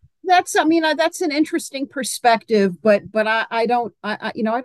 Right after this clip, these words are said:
I don't think it's necessary to have an empathetic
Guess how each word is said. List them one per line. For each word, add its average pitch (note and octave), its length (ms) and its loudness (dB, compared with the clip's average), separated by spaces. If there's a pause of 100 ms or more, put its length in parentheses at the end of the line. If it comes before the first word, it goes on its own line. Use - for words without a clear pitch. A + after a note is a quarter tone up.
(120)
I C#4+ 80 -6
don't D4+ 180 -2
think C#4+ 180 -6
it's B3 200 -4
necessary G#3 800 0
to F3+ 100 -4
have F#3 300 -6
an F3 200 -8
empathetic G3 840 -2